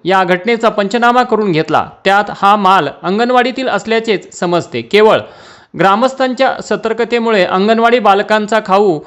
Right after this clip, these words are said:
काळ्या बाजारातून परत येऊ शकला. तर याबाबत बालविकास प्रकल्प अधिकारी किल्ले धारूर यांनी गंभीरतेने दखल घेऊन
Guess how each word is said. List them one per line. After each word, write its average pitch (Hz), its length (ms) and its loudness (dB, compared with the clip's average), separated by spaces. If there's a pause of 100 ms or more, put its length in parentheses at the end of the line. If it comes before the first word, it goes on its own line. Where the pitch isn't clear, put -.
(280)
काळ्या 202 280 2
बाजारातून 226 580 2
परत 196 320 0
येऊ 220 180 -2
शकला. 160 480 0 (100)
तर 202 280 4
याबाबत 202 640 2
बालविकास 226 720 0
प्रकल्प 226 480 -4
अधिकारी 202 440 0
किल्ले 202 320 0
धारूर 180 340 2
यांनी 202 300 -2
गंभीरतेने 220 680 0
दखल 190 340 0
घेऊन 196 340 2